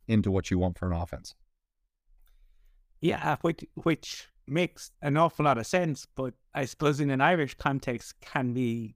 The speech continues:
Speaker 2: difficult because you're, you know,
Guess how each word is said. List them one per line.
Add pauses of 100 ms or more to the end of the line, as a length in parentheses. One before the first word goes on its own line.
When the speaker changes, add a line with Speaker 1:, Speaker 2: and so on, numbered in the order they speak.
Speaker 2:
difficult
because
you're, (360)
you
know,